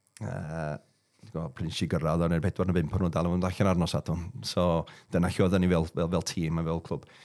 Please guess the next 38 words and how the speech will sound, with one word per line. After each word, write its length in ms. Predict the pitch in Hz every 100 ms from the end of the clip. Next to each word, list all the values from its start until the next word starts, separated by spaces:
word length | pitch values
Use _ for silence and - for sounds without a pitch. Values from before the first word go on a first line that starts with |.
| - -
So, 220 | 101 98 -
newid 400 | 101 101 104 104
yn 0 |
sydyn, 460 | 85 98 95 82 101
yy, 640 | 98 90 87 87 87 87
newid, 480 | 95 95 98 98 95 - _ _ _ - -
sa 80 | 98
chdi, 160 | -
y 80 | 92
mentality 800 | 95 92 - 107 92 101 - 107 95
around, 400 | 90 90 87 -
o, 220 | 90 90
o 160 | - 98
rownd 300 | 92 90 92
y 20 | 92
gem. 180 | 82 87 95 -
Yym, 560 | 95 92 87 87 90 -
edrych 300 | 90 - 98 101
ar 160 | 92 87 -
yr 160 | 90
marfer, 380 | 90 85 90 87
yy, 600 | - - - - _ - 82 85 85 85
a 160 | -
chwarae 240 | - 82 85
teg, 300 | - 87 85 -
oedd 100 | 82
rhaid 220 | 92 87 98
i 20 |
ni 80 | 90
hefyd 380 | 90 85 - 82
edrych 320 | - 85 - 87
ar 80 |
beth 300 | 85 85 87 - -
oedd 360 | 90 90 87 85
y 20 | 85 -
current, 460 | 98 90 92 92 -
yy, 360 | - - 90 87 - -
chwaraewyr. 480 | - 90 85 127